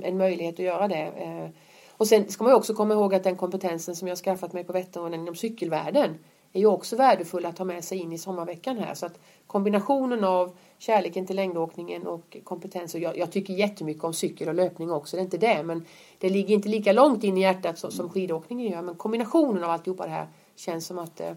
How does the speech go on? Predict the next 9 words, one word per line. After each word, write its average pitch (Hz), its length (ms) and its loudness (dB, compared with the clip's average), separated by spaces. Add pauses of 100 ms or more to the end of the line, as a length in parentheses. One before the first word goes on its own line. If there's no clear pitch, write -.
(720)
eh, - 680 -12
det 202 140 -6
finns 185 200 -4
goda 180 220 -6
förutsättningar 180 600 -10
för - 120 -16
att - 140 -12
man 170 140 -12
ska - 200 -16